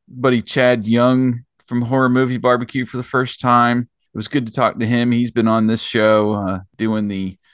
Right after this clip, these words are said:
Sears Wish Books as we do each year. And, uh, I've done another show with him, a regular show, uh, called Rental Return for the Retro Network, all about video rental stores with our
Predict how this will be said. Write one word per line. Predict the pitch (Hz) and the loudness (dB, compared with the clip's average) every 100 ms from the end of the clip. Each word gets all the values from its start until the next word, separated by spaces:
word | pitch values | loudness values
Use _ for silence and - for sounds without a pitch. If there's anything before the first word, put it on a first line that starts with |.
| _ _ _ - | _ _ _ -10
Sears | - 110 101 | -2 -2 0
Wish | 107 110 - | -2 -4 -2
Books | 101 101 - - - _ - | -2 -2 -6 -16 -16 _ -8
as | 92 101 | -6 -6
we | 104 | -6
do | 107 101 | -2 -2
each | 98 101 - | -2 -6 -6
year. | 98 92 95 92 _ _ _ _ _ _ - | -4 -2 -4 -8 _ _ _ _ _ _ -12
And, | 95 92 90 87 | -8 -6 -6 -8
uh, | 87 87 71 | -8 -8 -8
I've | 87 92 - _ - 87 92 | -10 -10 -18 _ -14 -12 -6
done | 104 95 | -4 -4
another | 95 98 95 | -4 -6 -6
show | - 95 | -2 -2
with | 92 98 | -2 -4
him, | 104 92 90 85 _ _ _ _ - | -4 -4 -6 -8 _ _ _ _ -8
a | |
regular | 92 117 98 - | -2 0 -2 -4
show, | - 95 95 98 | -4 -4 -4 -6
uh, | - 98 95 92 - | -6 -6 -4 -6 -6
called | 113 90 87 | -4 -4 -2
Rental | 113 110 98 | -4 -4 -6
Return | 95 - - 131 107 98 | -6 -8 -2 -2 -2 -4
for | 95 95 | -8 -6
the | |
Retro | 95 98 - 95 | -4 -6 -6 -6
Network, | 95 - 98 92 - - _ _ _ _ | -6 -6 -4 -4 -6 -14 _ _ _ _
all | 92 95 | -8 -6
about | 82 95 92 110 | -4 -2 -2 -2
video | 104 98 | -6 -6
rental | 95 95 104 | -6 -8 -10
stores | 92 - 98 92 92 98 - - _ | -10 -6 -4 -4 -6 -8 -14 -20 _
with | 104 98 104 | -8 -6 -2
our | 98 90 98 | -2 -2 -8